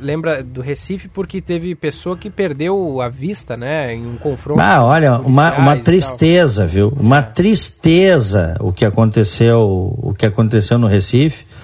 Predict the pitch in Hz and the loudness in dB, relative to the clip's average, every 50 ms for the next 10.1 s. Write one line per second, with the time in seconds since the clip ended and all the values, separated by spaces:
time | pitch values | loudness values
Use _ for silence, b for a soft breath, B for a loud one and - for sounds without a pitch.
0 | B B B B B B - - 104 - - 110 104 113 139 143 - - 151 120 | B B B B B B -4 -2 -2 0 0 2 2 2 2 2 2 0 -2 -2
1 | 113 117 - 127 117 104 123 131 131 113 98 - - 139 139 135 110 107 101 90 | -2 -6 -8 -4 0 2 2 2 2 -2 -4 -2 0 0 2 2 2 0 0 0
2 | 95 107 117 127 139 131 107 107 98 98 101 87 82 98 120 135 131 - - 110 | 2 2 4 4 2 2 2 2 2 2 2 2 2 2 2 2 2 0 -2 -2
3 | - - 131 147 147 - 135 113 - - 139 147 151 131 107 87 92 101 110 135 | 0 0 0 2 2 0 -2 -2 0 0 0 2 2 2 2 2 4 4 4 4
4 | 156 151 - 127 101 85 85 B B B B B B B B B - 110 113 117 | 2 2 0 -2 -2 -2 -4 B B B B B B B B B 0 2 2 2
5 | 107 - - 120 110 95 - - 113 110 110 120 143 170 170 151 - - - - | 2 0 0 0 0 0 0 0 2 2 4 4 2 2 0 -4 -6 -12 -16 -18
6 | B B B B B B B B B B B B B - - - 107 110 113 117 | B B B B B B B B B B B B B -4 0 2 2 4 4 4
7 | 117 117 120 120 120 117 117 113 113 110 107 107 107 107 107 - - - - - | 4 4 4 4 4 4 4 4 4 4 4 4 2 2 2 0 -2 -6 -8 -14
8 | _ _ _ _ _ - - 104 104 104 101 - - - - - - - - - | _ _ _ _ _ -2 0 2 2 2 2 0 0 -2 -4 -6 -6 -2 0 2
9 | - 156 120 110 110 113 117 120 123 131 139 123 120 120 117 120 131 139 - 127 | 2 2 4 4 4 4 4 4 4 2 2 2 2 2 4 4 2 2 2 -2
10 | - - | -8 -16